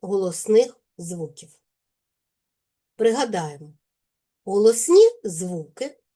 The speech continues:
це звуки, які утворюють за допомогою голосу. В українській мові шість голосних звуків: а, о, у,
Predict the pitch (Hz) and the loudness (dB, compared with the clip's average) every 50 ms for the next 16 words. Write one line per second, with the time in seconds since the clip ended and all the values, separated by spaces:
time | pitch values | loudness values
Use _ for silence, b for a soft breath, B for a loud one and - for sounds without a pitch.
0 | _ _ _ _ _ _ _ - - 240 214 190 175 165 170 160 165 160 151 147 | _ _ _ _ _ _ _ 2 4 4 4 4 0 -4 -6 -6 -6 -8 -8 -10
1 | - - 302 349 349 - _ _ _ _ _ _ _ _ - 220 240 247 247 - | -12 -10 -10 -10 -10 -12 _ _ _ _ _ _ _ _ 0 2 2 2 2 0
2 | 220 196 180 170 - - 175 185 226 294 370 415 415 403 403 392 - - _ 196 | -2 0 0 -2 -6 -10 -2 -2 2 4 6 6 6 6 4 2 -2 -10 _ -10
3 | 180 190 185 165 180 165 - 170 160 170 175 190 226 262 269 247 254 254 247 240 | -8 -8 -6 -6 -8 -6 -4 -4 -4 -4 2 2 2 2 2 0 -2 -4 -4 -4
4 | 240 240 _ _ 175 160 180 170 160 147 139 147 - - - - 151 _ _ _ | -6 -8 _ _ -10 -8 -6 -6 -6 -6 -8 -10 -14 -14 -16 -16 -20 _ _ _
5 | _ _ _ _ _ _ _ _ _ _ 190 220 220 240 233 226 214 208 190 170 | _ _ _ _ _ _ _ _ _ _ -2 -2 0 2 4 4 4 4 2 -2
6 | - - - - 165 156 160 175 214 285 370 392 359 392 381 - _ _ _ _ | -6 -10 -12 -12 -10 -8 -4 -2 0 0 2 2 2 0 -2 -4 _ _ _ _
7 | - - - - 226 254 339 349 - - - 175 180 175 165 160 160 - - 190 | -14 -12 -8 -6 -4 -4 -6 -6 -10 -14 -16 -14 -12 -10 -10 -10 -12 -10 -6 -4
8 | 185 196 214 226 220 _ _ _ - 170 165 175 180 156 156 - - 139 127 _ | -2 0 0 -2 -2 _ _ _ -16 -14 -12 -10 -10 -10 -12 -16 -20 -20 -20 _
9 | _ _ _ _ _ _ _ _ _ _ _ _ _ _ _ - 269 247 214 185 | _ _ _ _ _ _ _ _ _ _ _ _ _ _ _ -2 0 2 2 2
10 | 175 175 196 226 - _ _ _ _ _ _ _ _ _ _ _ - 269 269 254 | 0 -2 -8 -12 -14 _ _ _ _ _ _ _ _ _ _ _ -8 -2 4 6
11 | 240 208 180 170 165 - _ _ _ _ _ _ _ _ _ 254 247 226 208 196 | 6 6 4 0 -6 -14 _ _ _ _ _ _ _ _ _ -6 -4 -4 -4 -4
12 | 208 269 | -6 -8